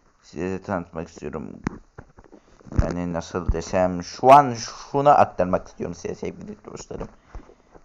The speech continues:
Eee, kanala giriyoruz. Bir süre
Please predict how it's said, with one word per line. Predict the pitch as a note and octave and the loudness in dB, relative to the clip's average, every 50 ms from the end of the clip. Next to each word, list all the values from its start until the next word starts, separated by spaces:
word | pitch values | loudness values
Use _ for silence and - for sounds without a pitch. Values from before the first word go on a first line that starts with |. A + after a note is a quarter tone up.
| _ _ - - - | _ _ -18 -14 -12
Eee, | - F2 E2+ E2 E2+ F2 F2 F2 F2 E2+ E2+ E2+ E2+ E2+ F#2 F#2 - - - | -10 -10 -8 -8 -8 -6 -6 -6 -6 -6 -6 -8 -8 -10 -14 -16 -16 -16 -14
kanala | - F2+ F2 F2 E2+ E2 | -10 -8 -6 -6 -6 -6
giriyoruz. | E2 - - - F2 F#2 - G2 F#2 F#2 - F#2+ F2+ F2+ - - _ _ _ _ _ _ _ _ _ _ _ _ _ - - - - - | -8 -12 -14 -12 -12 -10 -8 -6 -6 -6 -6 -6 -6 -6 -8 -12 _ _ _ _ _ _ _ _ _ _ _ _ _ -4 -4 -4 -6 -20
Bir | - | -20
süre | - - - - - F#2 F#2+ F#2+ F#2+ F#2 F2+ | -18 -16 -10 -6 -2 -2 0 0 -2 -4 -6